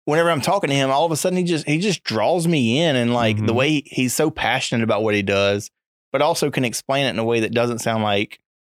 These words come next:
Speaker 1: a scientist with the amount of knowledge in his brain.
Speaker 2: And I'm not saying that anyone we interview does this, but he doesn't talk down to you at all either. That's what I, I was
Speaker 1: Oh,
Speaker 2: like,
Speaker 1: no.
Speaker 2: "I can listen to this guy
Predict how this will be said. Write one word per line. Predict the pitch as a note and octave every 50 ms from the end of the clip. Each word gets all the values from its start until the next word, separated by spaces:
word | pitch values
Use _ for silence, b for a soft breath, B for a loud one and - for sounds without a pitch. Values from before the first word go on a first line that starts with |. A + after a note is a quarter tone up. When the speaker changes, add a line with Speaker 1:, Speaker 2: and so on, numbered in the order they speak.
| _ _ _ - -
Speaker 1:
a | -
scientist | - - C3 A2+ B2 A#2 G#2+ G2+ - G2+ G2 - - -
with | G#2+ G2 - - _ _ -
the | F2 G#2 A2
amount | G#2 G#2 A2+ A2 A2 G#2+
of | F#2+
knowledge | G2 G2 G2+ G#2+ A2 G#2+ G#2+ G2+ F#2+
in | G#2 G2+
his | G2+ G#2+ F#2+ F2+
brain. | F#2 - G2 F#2+ F#2 F#2 F#2+ G2+ F#2+ F#2+ _ _ _ _ -
Speaker 2:
And | B2 A#2 A2+
I'm | A2+ A#2+
not | C#3 D#3 D3+ -
saying | - E3 D3+ D3 C3+
that | B2 A2+
anyone | - B2+ B2 B2+ B2+ B2 A#2+ A#2 A#2
we | A2+ G#2+
interview | - G#2 A2+ A2 A2+ G#2 G#2 G#2+ G#2+
does | G2+ G2+ - A2+ G2+ G2 F#2 -
this, | - F#2+ F2 E2+ - - - _ - A2+
but | A2+ A2 G2+ G2 - - - _ _ _ _ _ _ _ _ -
he | - B2
doesn't | A2 A#2 A2 A#2 A2+ -
talk | - G#2+ G2 -
down | - G#2 G2 G2 G2+ F#2+
to | - -
you | F#2 E2+ E2+
at | E2+
all | F2 F#2+ F#2+ F2 E2 E2+
either. | F2 E2+ - - - - _ _ _ -
That's | A#2 G#2 A#2 A2+ A2+ A2 G2+ - -
what | B2 A2 G#2+
I, | G#2
I | G2+ G2 - G2+ A2+
was | A2 G#2+ - -
Speaker 1:
Oh, |
Speaker 2:
like, | A2+ G#2 G#2 G#2+
Speaker 1:
no. | B2 C#3+ C#3 A#2+
Speaker 2:
"I | A#2+ B2+ C#3+ C#3
can | D#3 C#3+ C3 B2 A#2+
listen | A#2+ A#2+ - - C3+ A#2
to | A2+ G#2+
this | G#2 A2+ G#2+ G2+ -
guy | - G#2 G2 F#2 F#2 F2+ F2+ F2+ F2+ F2